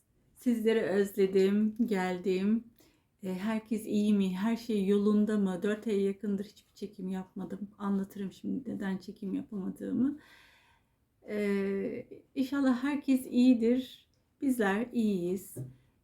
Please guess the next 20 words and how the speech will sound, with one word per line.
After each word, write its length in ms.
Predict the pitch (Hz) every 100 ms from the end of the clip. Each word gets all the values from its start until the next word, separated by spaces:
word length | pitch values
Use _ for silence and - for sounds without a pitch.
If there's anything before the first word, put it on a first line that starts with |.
| -
E, 380 | 190 190 95 - - - - _ _ _ _ _ _ _
dediğim 460 | 196 233 240 247 233
gibi 180 | 208 208
dört 260 | 226 220
aydır 220 | 226 214
çekim 360 | 214 233 214 226
yapamıyorum. 800 | 220 - 233 220 208 226 247 -
En 100 | 214
son 280 | 208 233 202
herhalde 300 | 220 208 214
Haziran 460 | 214 214 220 220 240
sonu 220 | 226 185
yapmıştım. 520 | 175 - - - 175
Kitap 360 | - - 196 - _ _
dağıtmıştım. 720 | 196 190 196 180 - 214 214 _ _
Koskoca 460 | 220 214 190 190
bir 80 | 202
yazı 440 | 196 185 180 202
devirmişiz 720 | 180 180 180 180 190 196 196 -
arkadan. 560 | 202 190 190 196 208